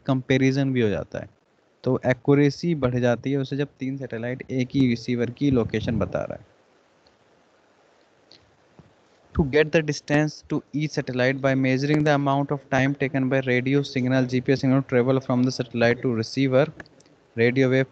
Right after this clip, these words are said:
travel at the speed of the light, uh, one lakh eighty-six thousand mile per second। The distance from the satellite to the receiver can be determined by the formula of distance mean time, hence receiver position find out the using of trilateration।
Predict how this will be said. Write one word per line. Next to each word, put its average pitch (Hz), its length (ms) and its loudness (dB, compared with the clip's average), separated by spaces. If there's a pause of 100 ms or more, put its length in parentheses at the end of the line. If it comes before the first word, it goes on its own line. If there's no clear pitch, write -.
travel 127 300 2
at 120 100 -4
the 131 140 -2
speed 127 320 0
of 120 100 -8
the 117 160 2
light, 117 480 0
uh, 110 400 -2 (240)
one 127 260 2 (200)
lakh 120 280 2
eighty-six 123 540 -2
thousand 117 380 2
mile 113 200 0 (140)
per 123 80 2 (140)
second। 120 440 -4 (640)
The 117 100 0 (100)
distance 131 360 0
from 131 220 4
the 127 100 0
satellite 123 380 0
to 123 100 -2
the 127 140 0
receiver 120 380 2 (120)
can 117 160 2
be 120 140 -4
determined 117 460 0
by 113 60 6 (120)
the 113 160 -4
formula 107 340 0
of 104 100 -4
distance 117 380 -6
mean 113 220 -6
time, 131 240 2
hence 117 260 0
receiver 110 260 0 (140)
position 107 340 -2
find 98 220 0
out - 140 -6
the 95 100 0
using 98 320 -2
of - 260 -10 (300)
trilateration। 104 880 0